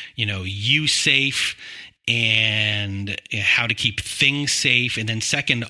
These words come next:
all of the things they have you running in circles about your own identity. And when you can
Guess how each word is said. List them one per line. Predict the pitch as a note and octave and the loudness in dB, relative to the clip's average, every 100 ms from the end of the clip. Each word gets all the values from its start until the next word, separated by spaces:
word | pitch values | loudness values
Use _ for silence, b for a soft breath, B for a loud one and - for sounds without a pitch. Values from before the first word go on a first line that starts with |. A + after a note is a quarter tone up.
| _ | _
all | A#2 B2 B2+ | -2 -2 -2
of | B2+ | -4
the | B2 | -6
things | - C3+ B2 A#2+ B2 A#2 B B B - | 0 0 2 0 -4 -6 B B B 0
they | A#2+ | 2
have | C3+ B2+ | 4 4
you | B2 A#2+ | 2 0
running | A2 B2 B2+ B2+ B2 B2 A#2 | 0 0 2 0 0 -4 -4
in | B2 B2 | -2 0
circles | - - D3+ F#3+ C#3+ | 2 2 0 -2 -2
about | A#2+ A#2 A#2 | -2 -2 -4
your | A#2+ A#2 | -4 -2
own | B2 A#2+ | -2 2
identity. | A2+ A#2 A#2 B2 C#3 A2 F#2 F#2+ - B B B - | 2 2 2 2 2 0 -2 -6 -8 B B B -4
And | B2 | 0
when | B2+ | 0
you | B2 | 0
can | - C3+ B2 | -2 -4 -6